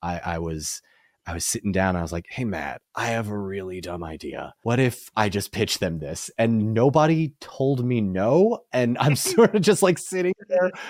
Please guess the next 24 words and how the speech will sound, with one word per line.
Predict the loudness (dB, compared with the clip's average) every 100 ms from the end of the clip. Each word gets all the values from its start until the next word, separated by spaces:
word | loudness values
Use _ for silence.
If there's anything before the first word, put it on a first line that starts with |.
| -10 0
waiting. | 2 4 2
It's | -2
like, | -2 6
"All | 8
right, | 8
we're | 4
gonna | 2 2
start. | 0 2 4 4
Don, | 4 4 4
are | 2
you | 2
ready | 0 0 0
to |
host | 0 -2 -2
this | -4 0
thing?" | 2 2 2
I'm |
like, | 0 -2 -4
"I | -10 -10 _
can't | -12 -10 -10 -12 _ -10
believe | -10 -10 -12 -10 -8 -10 -14 _ _ -10
I | -6 -6 -6
did | -4 -4 -4 -10
this. | -10 -8 -8 -10